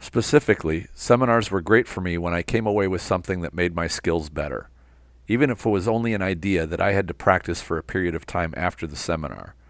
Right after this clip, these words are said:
These were the seminars that I was most excited about. Providing this experience to a full range of students, from beginners to extremely advanced practitioners, all in a few hours, is an extreme challenge to any instructor.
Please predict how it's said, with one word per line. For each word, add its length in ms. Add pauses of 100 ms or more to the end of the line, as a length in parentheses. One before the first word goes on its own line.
(840)
These 220
were 140
the 80
seminars 560
that 140
I 80
was 180
most 260
excited 400
about. 360 (800)
Providing 480
this 180
experience 600
to 120
a 80
full 280
range 260
of 100
students, 480
from 180
beginners 520
to 120
extremely 540
advanced 380
practitioners, 800 (500)
all 180
in 80
a 60
few 260
hours, 440
is 120
an 100
extreme 420
challenge 500
to 140
any 240
instructor. 640